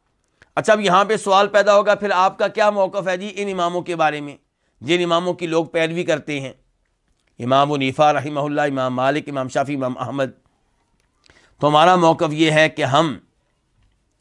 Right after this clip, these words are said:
تمام ائمہ اسلام سے محبت کرتے ہیں،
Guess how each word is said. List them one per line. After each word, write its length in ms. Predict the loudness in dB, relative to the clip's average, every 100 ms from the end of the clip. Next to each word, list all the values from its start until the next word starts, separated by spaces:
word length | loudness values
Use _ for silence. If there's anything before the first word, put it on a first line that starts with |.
| _ _ _ _ _
تمام 720 | 2 4 4 4 4 4 2 -2 0
ائمہ 720 | 2 2 2 2 2 0 -4 -10 _ _
اسلام 560 | -10 -4 0 2 2 0
سے 320 | -4 -4 -4 -6 _ _ _ _ _ _ _ -8
محبت 500 | -2 0 2 0 2
کرتے 360 | 0 0 -2 -2
ہیں، 140 | -4